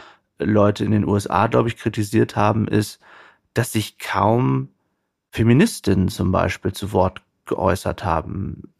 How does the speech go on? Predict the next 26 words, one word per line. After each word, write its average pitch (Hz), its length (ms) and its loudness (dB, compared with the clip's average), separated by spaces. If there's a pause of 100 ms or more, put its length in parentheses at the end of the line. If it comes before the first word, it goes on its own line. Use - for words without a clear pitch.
die - 360 -2
sich 107 360 -2
sonst 131 540 2
in 110 80 -2
der 104 100 2
Vergangenheit, 113 1040 0
ich - 140 -8
erinnere 110 200 -2
mich 107 160 -4
zum 104 160 -12
Beispiel 101 540 -2 (560)
an 101 160 -2
die 101 100 0
Zeit, 98 340 -2
wo 104 40 -4
ich 95 100 -6
auch 101 160 0
berichtet 107 540 0
habe, 104 240 0 (340)
bei 95 160 2
Jesidinnen, 131 1040 4
wo 110 80 2
es 104 100 2
um 107 160 2
Massenvergewaltigungen 104 1120 2
von, 98 340 -4